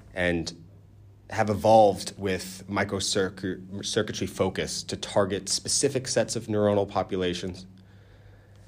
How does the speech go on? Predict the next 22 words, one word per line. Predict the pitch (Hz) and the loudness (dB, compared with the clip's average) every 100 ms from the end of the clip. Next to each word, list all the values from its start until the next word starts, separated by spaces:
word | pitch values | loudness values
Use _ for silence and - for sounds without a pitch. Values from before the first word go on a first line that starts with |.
| - - | -20 -2
But | 117 101 - - | 2 2 -2 -4
for | - 120 | 6 8
all | 151 135 | 10 8
of | 98 | 2
these, | 90 85 | -6 -6
if | 85 | -8
you | 98 | -6
look | 101 120 - | -2 -2 -4
to | 104 | -6
the | - | -6
clinical | - 101 95 82 | -4 -4 -4 -4
literature, | 92 120 104 - 78 76 - - - - - - | -2 0 0 -2 -6 -6 -14 -20 -20 -20 -8 -2
they | 101 | 0
will | 95 | 0
say, | - 127 101 90 87 - - - - - - - | 4 6 8 4 -2 -10 -20 -20 -20 -20 -20 -2
even | 120 143 131 | 2 6 6
with | 123 | 4
relevant | 104 110 123 110 85 | 4 6 6 4 0
knowledge | 87 90 92 90 - - - | 0 0 -2 -6 -10 -14 -18
and | - 78 85 | -12 -8 0
minimal | 110 107 101 | 2 4 2
invasiveness | 92 85 90 - 90 87 82 - - | -2 -4 -6 -6 -6 -6 -6 -6 -10